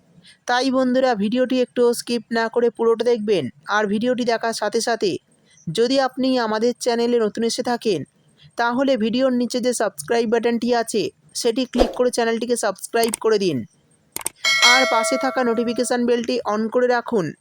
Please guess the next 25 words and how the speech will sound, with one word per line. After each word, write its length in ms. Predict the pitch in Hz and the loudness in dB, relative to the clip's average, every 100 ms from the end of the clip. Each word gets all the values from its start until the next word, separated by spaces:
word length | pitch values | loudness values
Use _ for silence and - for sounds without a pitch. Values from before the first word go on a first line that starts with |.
| _ | _
এই 160 | 214 240 | 0 0
ধরনের 340 | 240 233 240 240 | 2 2 0 2
সরকারি 360 | 226 208 226 233 | 2 2 0 0
প্রকল্পের 440 | 240 233 226 233 | 0 0 0 0
গুরুত্বপূর্ণ 560 | 185 214 220 226 240 233 | 0 -2 0 2 2 2
ভিডিও 320 | 226 233 226 139 - _ _ - | 0 0 0 -2 -4 _ _ -10
সবার 360 | - 214 226 | -2 0 2
আগে 220 | 220 214 233 | 0 0 0
পাওয়ার 340 | 220 214 208 | 2 2 0
জন্য। 300 | 190 208 196 147 107 _ _ _ _ _ _ _ _ - | 0 2 2 -2 -6 _ _ _ _ _ _ _ _ 0
তো 80 | 262 254 | 2 4
চলুন 340 | 254 254 247 240 | 2 2 2 2
বন্ধুরা, 380 | 233 226 233 208 | 2 2 2 2
ভিডিও 280 | 208 226 247 | 0 0 0
শুরু 200 | 240 226 | 0 -2
করা 220 | 220 208 185 | 2 0 2
যাক। 300 | 170 120 - - _ _ _ _ _ 165 | 0 0 -6 -18 _ _ _ _ _ -6
দেখুন, 440 | 160 240 247 302 247 | 0 0 2 0 2
বলা 220 | 226 240 | 2 2
হয়েছে 380 | 247 269 262 190 135 - | 2 2 2 0 -2 -6
কৃষক 320 | - 226 262 233 | -4 -2 0 2
বন্ধু 260 | 247 247 | 2 0
প্রকল্পের 480 | 240 233 233 226 247 233 | 0 2 2 2 0 0
টাকার 320 | 208 233 226 | -2 0 0
ঘোষণা। 440 | 214 214 220 185 | 0 0 0 0